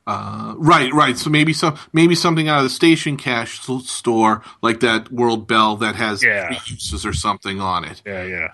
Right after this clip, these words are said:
Speaker 1: Uh, to kind of swag the thing up a little bit.
Speaker 2: Or even spell reducers, right?
Speaker 1: Ooh.
Speaker 2: Give me a two, you know, give me five two-day spell reducers.
Speaker 1: Oh.
Speaker 2: Would, I mean, that would really poke it up.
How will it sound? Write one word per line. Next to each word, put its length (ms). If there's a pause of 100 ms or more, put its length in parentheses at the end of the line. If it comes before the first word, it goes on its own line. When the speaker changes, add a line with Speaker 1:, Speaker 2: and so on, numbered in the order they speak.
(100)
Speaker 1:
Uh, 380 (200)
to 120
kind 320
of 320
swag 560
the 120
thing 320
up 220
a 60
little 260
bit. 320
Speaker 2:
Or 80
even 420
spell 400
reducers, 840
right? 380 (120)
Speaker 1:
Ooh. 840
Speaker 2:
Give 180
me 140
a 100
two, 340
you 180
know, 200
give 120
me 140
five 460
two-day 560
spell 320
reducers. 720 (320)
Speaker 1:
Oh. 500 (600)
Speaker 2:
Would, 220
I 120
mean, 140
that 260
would 200
really 460
poke 360
it 100
up. 260